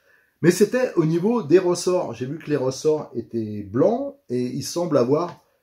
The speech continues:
être différents par rapport aux ressorts que j'ai sur ce X T S, la première génération. Euh, il y a beaucoup de, plus de spire. Donc là, je pense que c'est des ressorts beaucoup plus durs. Donc ça, je ferai à l'occasion, euh, le comparatif.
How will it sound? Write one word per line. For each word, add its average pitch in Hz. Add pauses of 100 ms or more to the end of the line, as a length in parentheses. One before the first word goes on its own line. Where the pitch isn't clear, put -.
être 135
différents 151
par 120
rapport 160
aux 120
ressorts 123
que 127
j'ai 131
sur 123
ce 101
X 135
T 127
S, -
la 110
première 120
génération. 113 (460)
Euh, 113
il 107
y 117
a 113
beaucoup 120
de, 135
plus 147
de 135
spire. - (180)
Donc 131
là, 156
je -
pense 151
que -
c'est 117
des 117
ressorts 120
beaucoup 147
plus 175
durs. 127 (120)
Donc 135
ça, 156
je 156
ferai 139
à 139
l'occasion, 127 (460)
euh, 117
le 120
comparatif. 131